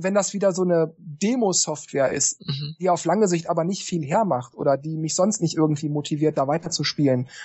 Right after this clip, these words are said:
Speaker 1: dann kann mir das Spiel gestohlen bleiben. Und wenn ich sowieso noch eine S-D-Karte reinstecken kann oder muss, dann werde ich mir da lieber eine S-D-Karte kaufen und dann wahrscheinlich die günstigere, kleinere Version kaufen.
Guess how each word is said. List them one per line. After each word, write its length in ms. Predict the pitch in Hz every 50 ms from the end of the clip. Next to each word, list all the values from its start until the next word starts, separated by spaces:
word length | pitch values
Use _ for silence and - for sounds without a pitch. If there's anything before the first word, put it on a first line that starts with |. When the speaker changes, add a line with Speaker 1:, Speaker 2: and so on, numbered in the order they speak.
| - -
Speaker 1:
dann 120 | - 139 139
kann 180 | - - 156
mir 80 | 170 170
das 100 | 165 156
Spiel 220 | - - - 180
gestohlen 420 | 165 170 - - 160 165 180 165 143
bleiben. 320 | 131 120 117 120 120 123 -
Und 280 | - 170 170 165 165 -
wenn 120 | 170 175
ich 100 | 190 180
sowieso 400 | - 202 175 175 160 151 202 240
noch 240 | 240 202 175 156 -
eine 160 | 175 175 -
S-D-Karte 560 | - 156 - - 165 - - 175 170 - 165 147
reinstecken 420 | 147 165 170 - 175 151 - 147
kann 280 | - - 180 220 214 -
oder 180 | 156 147 135
muss, 400 | 143 156 185 185 - - - - _
dann 240 | - - 151 139 139
werde 160 | 143 151 160
ich 100 | 170 165
mir 80 | 175 170
da 80 | 165 151
lieber 220 | 147 165 170 160
eine 140 | 151 151 147
S-D-Karte 500 | 147 - - 190 196 - 151 135 131 143
kaufen 340 | - - 139 147 - 156 147
und 140 | 147 147
dann 140 | 147 139 147
wahrscheinlich 420 | 143 147 - - 147 156 160 151 -
die 140 | - 160
günstigere, 580 | 147 165 170 180 175 - 180 160 165 151 156 151
kleinere 420 | - - 143 151 175 180 156 147
Version 400 | 135 143 131 123 123 120 120 123
kaufen. 480 | 127 - 127 117 120 120 - 123 131 -